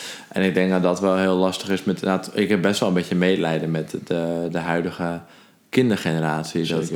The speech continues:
Speaker 2: weten.
Speaker 1: die zitten zo in dat ding en, eh, het, weet je, ook op school en alles is daar gekoppeld. En ze zien het zelf ook niet meer zo. Als nu de leraar zegt, "Hey, we doen geen telefoons meer, want jullie zijn te veel afgeleid of het is niet handig." Dan is het,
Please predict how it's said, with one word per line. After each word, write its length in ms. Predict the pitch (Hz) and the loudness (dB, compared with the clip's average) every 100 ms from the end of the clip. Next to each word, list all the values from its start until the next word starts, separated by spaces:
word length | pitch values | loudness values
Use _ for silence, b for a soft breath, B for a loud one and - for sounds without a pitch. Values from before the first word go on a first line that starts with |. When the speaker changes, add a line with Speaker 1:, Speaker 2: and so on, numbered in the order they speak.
| 87 | -4
Speaker 2:
weten. 220 | 92 85 | -4 -4
Speaker 1:
die 120 | 90 | -2
zitten 260 | 90 95 92 | -2 0 0
zo 340 | 92 104 123 | 2 4 4
in 80 | 113 | 2
dat 160 | 92 85 | 2 4
ding 360 | 107 110 92 | 4 4 0
en, 300 | 78 87 82 - B B B - | 0 -2 -4 -8 B B B -6
eh, 720 | 90 90 87 85 85 85 85 - - | -2 0 0 0 0 -2 -2 -4 -8
het, 200 | - 110 | -8 -6
weet 200 | - 95 | -2 -2
je, 140 | 107 - | 0 0
ook 220 | 104 101 | 2 0
op 100 | - | -4
school 640 | - - 123 120 110 101 - | -4 2 4 6 4 4 2
en 180 | 92 95 | -2 0
alles 300 | 110 117 107 | 0 2 2
is 60 | 92 | 0
daar 200 | 98 95 | 0 0
gekoppeld. 460 | - 123 113 92 | 0 -2 0 0
En 160 | - 113 | 0 2
ze 60 | 104 | 4
zien 140 | 127 | 2
het 100 | 110 | 2
zelf 260 | 110 110 101 | 2 4 2
ook 140 | 92 | 0
niet 80 | 92 | 0
meer 80 | 87 | 0
zo. 80 | 87 | 0
Als 200 | 98 87 | 0 0
nu 200 | 98 98 - B B B | 2 2 -2 B B B
de 100 | 92 | 2
leraar 380 | 92 98 95 92 | 4 6 4 2
zegt, 180 | 98 90 | 0 0
"Hey, 180 | 90 87 | 0 0
we 60 | |
doen 180 | 87 87 | 0 -2
geen 140 | 87 | -2
telefoons 400 | 82 - 92 90 | -4 -2 0 0
meer, 100 | 90 | 0
want 120 | 85 87 | -2 -2
jullie 140 | 85 | -2
zijn 120 | - 90 | -2 -2
te 40 | 90 | 0
veel 80 | |
afgeleid 680 | 95 90 - 87 82 82 85 | 0 -2 -2 0 0 0 -2
of 120 | - - | -4 -6
het 120 | - | -6
is 120 | 87 | -4
niet 140 | 92 | -4
handig." 520 | 85 87 92 82 85 - B B B | 0 0 0 0 -2 -8 B B B
Dan 140 | 98 | 0
is 100 | 92 | 0
het, 140 | 95 | -2